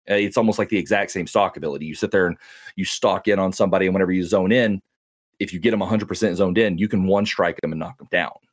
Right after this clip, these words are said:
And that, you know, that could become, uh, like, it, what, where, where do you draw the line of it being different? Now, uh, because one of the rumors coming out, out of the, you know, out of the rumor mill was that they were eventually gonna add,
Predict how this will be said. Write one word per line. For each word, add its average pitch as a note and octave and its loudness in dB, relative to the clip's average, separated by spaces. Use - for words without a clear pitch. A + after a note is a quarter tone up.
And G2 0
that, F2+ 0
you C3 2
know, A2 4
that G2 0
could F#2 -12
become, F2+ -2
uh, C#3 4
like, C3+ -2
it, A#2 -2
what, A#2 2
where, A2+ 4
where G#2 2
do G2 -4
you F#2+ -2
draw F#2+ 4
the F2+ 2
line E2+ 0
of D2+ -6
it C#2+ -10
being C#2 -6
different? - -2
Now, G2 -2
uh, F#2+ 2
because F#2+ -2
one A2 4
of G#2+ 2
the G#2+ 2
rumors G2 2
coming F2+ 0
out, E2+ 0
out F2 0
of E2 0
the, G2 -4
you E2+ -2
know, D#2+ -4
out D2+ -4
of D2+ -8
the D#2 -8
rumor E2 -2
mill D#2+ 0
was E2+ -2
that D#2+ -2
they F2 0
were E2 -2
eventually D#2+ -4
gonna D#2+ 0
add, D2 -4